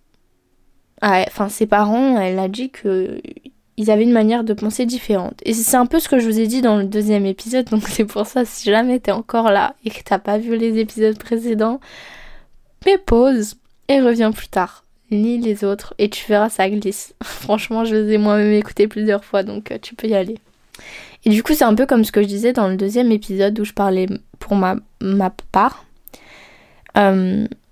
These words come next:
en fait, on a des parents qui n'ont pas eu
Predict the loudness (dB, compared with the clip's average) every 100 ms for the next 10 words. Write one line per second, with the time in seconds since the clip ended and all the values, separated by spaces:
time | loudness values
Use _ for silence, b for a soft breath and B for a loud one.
0 | -6 0 0 0 -2 2 4 4 2 2
1 | 2 4 2 2 2 2 2 0 2 4
2 | 2 2 0